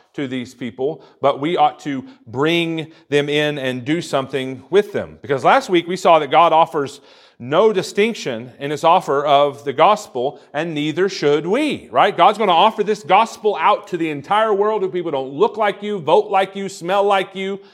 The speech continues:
like the things that you like, say like every other word, like, you know, like, you know, like what I'm saying, like they're gonna do that and it's gonna get on your nerves.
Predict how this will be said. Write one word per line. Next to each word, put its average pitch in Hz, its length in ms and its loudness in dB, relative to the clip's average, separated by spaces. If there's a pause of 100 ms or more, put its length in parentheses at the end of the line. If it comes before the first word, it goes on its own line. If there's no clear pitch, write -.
(880)
like 190 400 2
the 175 80 -2
things 190 340 -2
that 156 200 -10
you 160 80 -8
like, 214 400 4 (320)
say 151 200 -6
like 180 340 2
every 185 240 0
other 185 160 2
word, 185 260 -2
like, 147 280 0
you 160 80 -6
know, 156 80 -2
like, 135 280 -2
you 165 80 -6
know, 143 140 0
like 135 200 -4
what 156 240 0
I'm 139 80 -4
saying, 175 400 -4
like 135 280 -2
they're 156 100 -4
gonna 147 140 -4
do 156 180 -2
that 165 300 0
and 143 100 -12
it's 131 80 -14
gonna 151 160 -6
get 143 80 -2
on 139 140 -4
your 123 100 -8
nerves. 156 520 -6